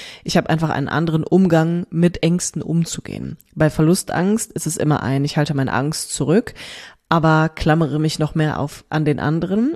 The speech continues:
und bei Bindungsangst ist es auch ein, ich halte meine Angst zurück, aber ich meide den anderen. Plus, die Gemeinsamkeit ist immer das Resultat, dass beide, ob Verlustangst oder Bindungsangst, Beziehungsprobleme haben. Das heißt,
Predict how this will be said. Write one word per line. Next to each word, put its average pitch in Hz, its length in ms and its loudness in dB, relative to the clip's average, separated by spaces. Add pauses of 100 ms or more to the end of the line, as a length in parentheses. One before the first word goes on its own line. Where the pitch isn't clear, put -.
und 160 140 0
bei 156 80 4
Bindungsangst 165 580 0
ist 160 80 -4
es 160 80 -4
auch - 280 4
ein, 139 180 0
ich 147 140 -2
halte 147 180 0
meine 143 180 -2
Angst 131 280 -6
zurück, 190 240 -2
aber - 100 -2
ich 160 140 -4
meide 165 320 4
den 120 160 -2
anderen. - 500 -8 (1400)
Plus, 226 400 4
die 170 100 2
Gemeinsamkeit 160 680 2
ist - 220 -4
immer 175 240 4
das 165 180 0
Resultat, 151 480 0
dass - 140 -4
beide, 175 580 0
ob - 140 -2
Verlustangst 160 520 0
oder 151 140 0
Bindungsangst, 165 580 -2
Beziehungsprobleme 131 880 -2
haben. 165 380 -10
Das 175 160 0
heißt, 170 380 2